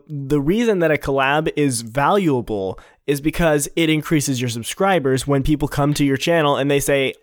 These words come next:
"I think I like what I see here." So if your channel doesn't have a lot of content to begin with, people get to your channel and they say, "Oh, this is a ghost town. <laughs> Never mind."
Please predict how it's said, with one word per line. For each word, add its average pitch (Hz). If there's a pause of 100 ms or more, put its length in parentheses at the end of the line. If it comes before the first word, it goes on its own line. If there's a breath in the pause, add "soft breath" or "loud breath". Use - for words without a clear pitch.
(260)
"I 151
think 196
I 190
like 190
what 180
I 180
see 254
here." - (300 loud breath)
So 170 (220 soft breath)
if 208
your 208
channel 247
doesn't 190
have 233
a 202
lot 165
of 143
content 151
to 147
begin 165
with, 151
people 196
get 180
to 180
your 175
channel 156
and 151
they 147
say, 139
"Oh, 160
this 113
is 120
a 123
ghost 175
town. 95
<laughs> -
Never 160
mind." 147